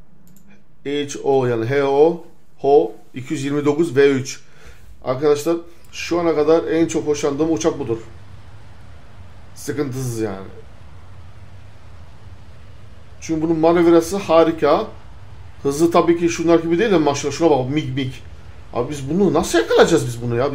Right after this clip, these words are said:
Yani şuna bak. Bum, bastı gidiyor.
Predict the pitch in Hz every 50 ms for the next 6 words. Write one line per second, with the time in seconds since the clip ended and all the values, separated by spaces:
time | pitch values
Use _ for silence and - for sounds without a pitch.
0 | 127 127 135 135 139 135 123 113 - - - - - - - - - - - -
1 | - - - - - - - 202 240 226 143 117 - - - - - 208 302 320
2 | 277 208 165 151 269 302 226 - - 269 220 254 254 302 262 220 151 -